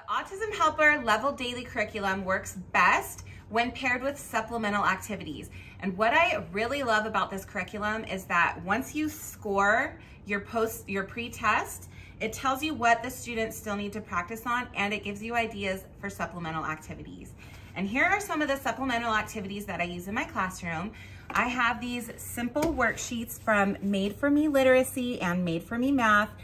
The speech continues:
These are worksheets that we turned into work tasks.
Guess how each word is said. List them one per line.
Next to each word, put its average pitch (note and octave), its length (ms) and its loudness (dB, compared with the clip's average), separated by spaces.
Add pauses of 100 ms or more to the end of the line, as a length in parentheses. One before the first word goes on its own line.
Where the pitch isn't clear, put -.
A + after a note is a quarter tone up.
(380)
These D#4+ 180 2
are B4 120 10
worksheets C4+ 680 2
that G#3+ 180 6
we A3 120 -2
turned A3+ 380 2
into G#3 380 0
work F#3 260 2
tasks. - 500 0